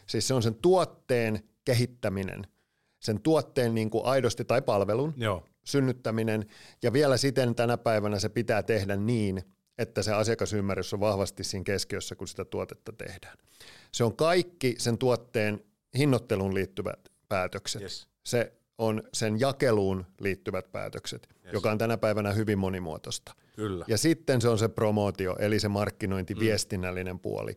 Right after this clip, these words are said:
Speaker 2: Mm.
Speaker 1: joka on sitten sen tuotteen tarjoilua siten,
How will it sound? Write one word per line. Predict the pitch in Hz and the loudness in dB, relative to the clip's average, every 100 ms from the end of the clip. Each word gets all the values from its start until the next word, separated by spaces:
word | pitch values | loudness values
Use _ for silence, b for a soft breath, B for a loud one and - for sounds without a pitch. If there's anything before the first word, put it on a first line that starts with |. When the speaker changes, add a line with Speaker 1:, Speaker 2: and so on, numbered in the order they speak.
| - | -10
Speaker 2:
Mm. | 107 98 | -8 0
Speaker 1:
joka | 151 170 | 0 2
on | 135 123 | 2 2
sitten | 135 135 117 | 0 -2 -2
sen | 110 107 | 0 0
tuotteen | 120 117 - 113 101 98 | 0 0 -2 -4 -2 0
tarjoilua | 113 113 110 95 95 92 | 0 2 2 2 0 0
siten, | 107 104 98 95 | -2 -4 -4 -6